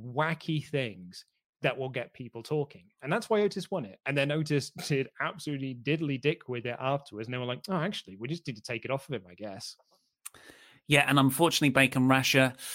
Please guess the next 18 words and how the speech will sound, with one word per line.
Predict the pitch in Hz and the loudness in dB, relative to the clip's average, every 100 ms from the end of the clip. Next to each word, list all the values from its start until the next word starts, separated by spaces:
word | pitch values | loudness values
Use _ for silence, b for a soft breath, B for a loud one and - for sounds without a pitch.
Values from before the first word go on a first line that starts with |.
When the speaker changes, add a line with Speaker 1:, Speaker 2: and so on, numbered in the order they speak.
| B B B B - | B B B B -4
Speaker 2:
uh, | 117 107 107 104 - | -2 0 0 -2 -6
you | - 143 123 | -2 2 4
hope | 143 131 | 4 8
he | 131 | 8
now | 135 | 10
gets | 131 123 | 6 4
better | - 131 | 4 4
stories. | 117 - 156 120 123 123 - - _ _ - | 6 6 6 6 4 2 0 -4 _ _ -2
Uh, | 139 139 - _ _ _ - | 0 0 -4 _ _ _ -4
look, | 165 - | -4 2
look, | 156 - | 2 2
maybe | 139 165 190 147 156 143 131 - _ _ _ _ _ _ - | 4 6 6 8 8 8 6 4 _ _ _ _ _ _ 0
we'll | 139 131 | 4 6
look | 127 - | 6 4
back | 123 - | 2 4
on | 117 | 4
this | 120 120 | 4 2
and | - 120 110 | 2 2 2